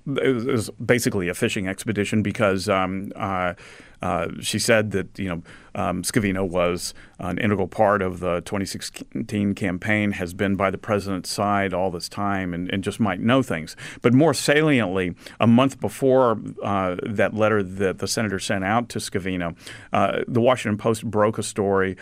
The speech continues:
that, um, uh, relayed, um, a number of emails that they'd apparently been able to read. Uh, they were emails, um, that indicated, um, communications between Scavino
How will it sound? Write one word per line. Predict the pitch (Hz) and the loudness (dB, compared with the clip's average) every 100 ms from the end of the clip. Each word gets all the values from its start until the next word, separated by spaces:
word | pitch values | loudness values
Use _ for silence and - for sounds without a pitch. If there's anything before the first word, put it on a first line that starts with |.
| - - - | -16 -14 -6
that, | 98 98 98 - - | 2 4 4 0 -4
um, | 101 92 92 - - - - | -4 -4 -6 -8 -14 -14 -12
uh, | 92 - - | -10 -10 -12
relayed, | 78 107 104 120 110 101 98 - - - | -10 0 2 4 4 2 0 -6 -12 -4
um, | 107 98 95 92 92 98 - | -2 0 0 -2 -4 -4 2
a | |
number | 110 113 101 | 4 4 4
of | |
emails | 104 117 98 92 | 4 4 4 0
that | - 95 98 | -2 -4 -2
they'd | 95 98 | 0 0
apparently | 98 110 101 92 95 95 | -2 -4 -2 -2 -4 -4
been | 98 104 | -4 -2
able | 98 98 | -2 -4
to | 95 | -6
read. | 92 101 92 92 - - - - - - - | -2 0 -2 -4 -10 -18 -18 -20 -20 -18 -2
Uh, | - 113 104 - - | 4 4 4 0 -2
they | - - 131 139 | -6 0 4 6
were | 135 | 4
emails, | 165 165 151 139 131 110 - - | 4 6 6 6 6 2 -2 2
um, | 131 127 120 | 4 6 4
that | - 117 113 107 135 | 2 2 4 4 4
indicated, | 127 131 156 127 117 110 107 - | 2 2 2 4 4 2 0 -2
um, | 104 104 101 101 98 101 | 0 2 2 2 0 -2
communications | - 120 120 120 110 104 95 95 - - - - | 0 4 4 2 0 0 -2 -2 -6 -14 -20 -6
between | 113 - 120 117 113 110 107 - - | -4 -2 2 4 6 4 2 -4 -6
Scavino | - 131 110 120 117 101 107 | 0 2 4 4 4 2 0